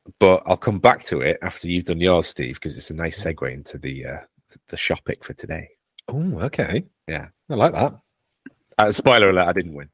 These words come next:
Speaker 2: Ah. Okay, cool. Uh,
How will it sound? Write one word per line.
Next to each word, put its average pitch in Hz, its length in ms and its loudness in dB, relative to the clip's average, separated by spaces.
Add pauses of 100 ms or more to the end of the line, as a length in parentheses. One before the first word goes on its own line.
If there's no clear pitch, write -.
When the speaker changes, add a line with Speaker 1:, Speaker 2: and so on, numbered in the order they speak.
(640)
Speaker 2:
Ah. 165 120 10 (2000)
Okay, 113 240 6
cool. 98 260 2 (280)
Uh, 104 460 6